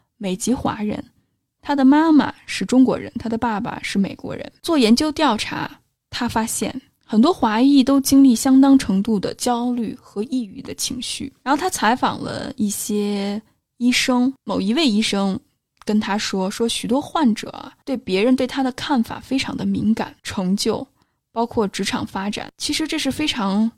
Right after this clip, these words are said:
合理的，因为在文革时期，别人对你的看法意味着一切，甚至是生死攸关。而北京大学心理学副教授钟杰，他说这不只是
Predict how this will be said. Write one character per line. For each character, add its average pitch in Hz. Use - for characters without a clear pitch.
合 -
理 269
的， -
因 277
为 285
在 214
文 220
革 226
时 208
期， 190
别 214
人 277
对 285
你 226
的 -
看 233
法 -
意 233
味 202
着 -
一 -
切， -
甚 302
至 247
是 226
生 262
死 -
攸 185
关。 190
而 226
北 226
京 226
大 262
学 208
心 254
理 208
学 -
副 254
教 196
授 196
钟 254
杰， -
他 247
说 240
这 254
不 -
只 -
是 -